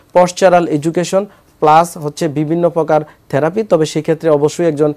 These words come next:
ফিজিওথেরাপি বিশেষজ্ঞের শরণাপন্ন হয়ে আপনি ট্রিটমেন্ট নিলে আশা করি সেরে যাবে।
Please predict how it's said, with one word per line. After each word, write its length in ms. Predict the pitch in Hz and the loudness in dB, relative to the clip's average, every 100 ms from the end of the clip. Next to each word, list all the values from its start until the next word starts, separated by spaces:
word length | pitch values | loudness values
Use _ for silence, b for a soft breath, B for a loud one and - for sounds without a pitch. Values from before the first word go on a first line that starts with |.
| b b _ | b b _
ফিজিওথেরাপি 500 | 147 151 165 170 160 | -2 0 2 0 0
বিশেষজ্ঞের 560 | 151 143 165 151 160 156 | -4 -4 -8 -6 -2 -4
শরণাপন্ন 560 | - 139 147 151 160 160 | -2 -2 -2 -2 -2 0
হয়ে 120 | 160 | -2
আপনি 180 | 151 151 | -4 -6
ট্রিটমেন্ট 560 | - 143 143 156 151 | -4 -6 -4 -2 -2
নিলে 220 | 156 190 262 b b | -2 -4 -8 b b
আশা 220 | - 143 | -8 -8
করি 200 | 123 127 | -6 -6
সেরে 220 | 113 117 107 | -6 -6 -6
যাবে। 220 | 98 | -8